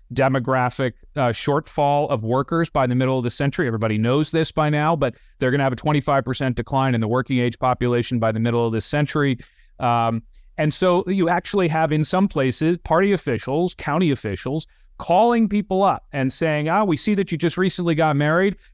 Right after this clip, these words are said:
Uh, we think it'd be a great idea if you went about, started having children." There's a place in, uh, you know, an, another example is a place that is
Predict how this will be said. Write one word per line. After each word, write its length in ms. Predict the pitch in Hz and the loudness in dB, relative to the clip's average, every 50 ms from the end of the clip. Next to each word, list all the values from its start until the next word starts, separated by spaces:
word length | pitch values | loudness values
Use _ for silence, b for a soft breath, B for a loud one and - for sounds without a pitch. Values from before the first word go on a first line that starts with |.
| b - - | b -10 -4
Uh, 160 | 156 143 135 | -2 0 0
we 140 | 131 135 135 | 2 0 0
think 180 | 127 - 185 196 | 0 0 -2 0
it'd 100 | 180 160 | 0 0
be 120 | 147 139 | 0 0
a 40 | 123 | -2
great 400 | - - 113 117 143 170 190 185 | -2 -4 -2 0 2 2 2 2
idea 320 | 180 170 160 139 165 190 175 | 2 2 2 2 2 2 2
if 120 | 127 - | 0 0
you 80 | 131 127 | 0 0
went 160 | 135 147 151 | 2 0 0
about, 300 | 139 143 143 143 139 143 | 0 0 -2 -2 -2 -2
started 260 | - - 147 147 151 | -2 0 0 0 0
having 300 | 139 135 139 139 139 139 | 0 -2 -2 -2 -2 -2
children." 400 | 127 - 190 208 208 151 107 165 - - - - - | -2 -2 -2 -2 -2 -2 -6 -10 -14 -20 -20 -12 -6
There's 160 | - 127 120 | -4 -2 -2
a 60 | 120 | -2
place 340 | - - 151 151 151 131 - | -2 -2 0 0 0 0 0
in, 280 | 151 139 143 143 139 139 | 0 0 0 0 0 0
uh, 300 | 135 135 139 139 135 135 | 0 0 0 0 0 0
you 80 | 151 143 | 2 2
know, 140 | 120 120 127 | 2 2 2
an, 160 | 143 135 143 143 | 0 -2 -2 -2
another 520 | 156 143 123 143 131 131 143 151 156 151 | -4 -2 -2 0 0 2 2 2 2 2
example 440 | 143 127 117 135 139 143 - - 143 | 2 0 0 0 0 0 0 0 -2
is 100 | 135 120 | -2 -2
a 40 | 123 | -4
place 280 | - - 143 143 139 - | -2 -2 0 0 0 0
that 140 | - 139 | 0 -2
is 160 | 135 135 123 | -2 -2 -4